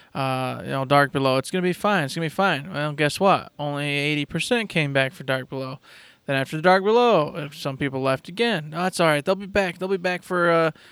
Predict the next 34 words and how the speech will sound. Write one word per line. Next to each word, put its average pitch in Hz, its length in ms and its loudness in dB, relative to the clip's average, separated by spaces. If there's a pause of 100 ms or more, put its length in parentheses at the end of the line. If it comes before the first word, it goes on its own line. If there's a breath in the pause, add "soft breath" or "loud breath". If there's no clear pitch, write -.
(140 soft breath)
Wolves," 156 480 6
you 156 60 0
know. 151 240 -2 (280)
Uh, 170 40 -10
uh-oh, 139 1000 0
only, 143 200 -2
like, 143 220 -4
sixty 214 360 -2
percent 160 400 -4
came 143 240 -2
back. 131 300 -4 (1080)
So - 160 -2
I'm, 143 180 0
I'm 170 160 -2
worried 196 320 0
there 165 160 2
could 156 180 0
be 147 80 2
a 135 100 4
fall 180 360 2
off, 139 320 -2
and 139 100 -6
then, 131 80 -4
of 127 80 -10
course, 135 500 0 (440)
you 160 100 -4
don't 151 160 0
want 180 240 0
that. 127 200 -8
You 139 120 -2
want 135 280 -6
hundred 143 200 -4
percent - 300 -4
retention, 151 580 -2